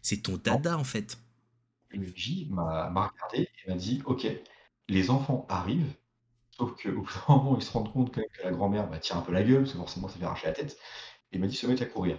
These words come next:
Speaker 2: Qu'est-ce que tu fais ? Bon, bah là, moi, j'ai paniqué parce que forcément, je devais ramener les gamins avec mes collègues. Donc, mes collègues m'ont bien pourri derrière. Et donc, au final, on a retrouvé les gamins et j'ai fini par dormir dans l'écurie parce que mes collègues étaient à l'auberge. Donc, quelque part, j'ai été puni aussi d'avoir fait ce genre de bêtises. Maintenant, bon,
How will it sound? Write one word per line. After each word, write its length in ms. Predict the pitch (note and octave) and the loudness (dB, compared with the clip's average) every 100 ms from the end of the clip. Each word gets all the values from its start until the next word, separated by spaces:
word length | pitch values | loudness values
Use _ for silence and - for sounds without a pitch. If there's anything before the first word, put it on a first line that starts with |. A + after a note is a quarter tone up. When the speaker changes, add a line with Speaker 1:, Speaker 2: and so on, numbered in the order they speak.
| - | 2
Speaker 2:
Qu'est-ce 160 | C#3 | 2
que 80 | C#3+ | 2
tu 160 | - A#2 | 0 -2
fais ? 300 | G#2+ F2+ - | -2 -4 -4
Bon, 100 | E2+ | -2
bah 140 | E2+ | -2
là, 140 | F2+ G2 | 0 0
moi, 140 | F#2 | 0
j'ai 80 | F#2+ | -4
paniqué 380 | E2+ E2 F2+ B2 | -4 -4 0 0
parce 160 | B2 - | 0 -2
que 60 | |
forcément, 340 | - E2+ G2+ F#2+ | -8 -6 -4 -4
je 60 | |
devais 140 | F2 D#2+ | -2 -2
ramener 200 | E2 F2 | -2 0
les 100 | E2 | 0
gamins 360 | E2+ G2 G2 - - - - | 0 2 0 -2 -18 -14 -2
avec 200 | F2 F2 | -2 0
mes 100 | E2+ | -2
collègues. 280 | E2+ A#2 | 0 2
Donc, 180 | C3 F#2+ F#2+ | 2 -2 -4
mes 60 | |
collègues 300 | F2+ F#2+ F2+ | -2 0 0
m'ont 120 | E2 D#2+ | -2 -6
bien 200 | G#2 A2+ | -2 -2
pourri 280 | - F#2+ F2+ | -2 -2 0
derrière. 480 | E2+ D#2 G2 E3 - - - _ | 0 0 0 -2 -4 -18 -20 _
Et 60 | B2 | -2
donc, 160 | B2 - | -2 -2
au 20 | |
final, 260 | - A2 | -4 -2
on 80 | F2+ | 0
a 40 | E2+ | -2
retrouvé 280 | - B2+ A2 | 0 2 2
les 100 | F#2 | 2
gamins 300 | F2+ A2 B2+ | 2 2 0
et 80 | F#2+ | -2
j'ai 100 | F#2+ | -4
fini 320 | - F2+ B2+ | -2 0 2
par 180 | G2 E2+ | 0 -2
dormir 320 | D#2+ F2+ A#2 - | 0 0 -2 -4
dans 120 | G2+ | 0
l'écurie 560 | G#2 F2+ - F2 A#2 C#3+ - | 0 0 -2 -2 -2 -4 -8
parce 140 | - | -8
que 60 | - | -4
mes 120 | F2+ | -2
collègues 280 | E2+ F2+ G2+ | -2 -2 -2
étaient 240 | - G2 - - | -2 -4 -6 -2
à 80 | |
l'auberge. 320 | G2 E2+ - - - - - _ - _ - - | -2 0 -4 -8 -16 -20 -20 _ -20 _ -18 -8
Donc, 100 | G2 | -2
quelque 200 | F#2 F2+ | 2 6
part, 140 | A#2+ | 6
j'ai 80 | - | 4
été 140 | - - | 0 -6
puni 260 | - A#2+ | 2 4
aussi 200 | G#2+ - | 4 2
d'avoir 260 | A#2+ F2+ - | 0 0 0
fait 280 | G#2+ A#2+ - | 0 -2 -4
ce 120 | - | -6
genre 160 | F2+ G#2 | -2 0
de 60 | |
bêtises. 320 | G2 - D#2 D#2+ | 0 0 -4 -6
Maintenant, 240 | D#2+ G#2 | -2 0
bon, 180 | F2 | 0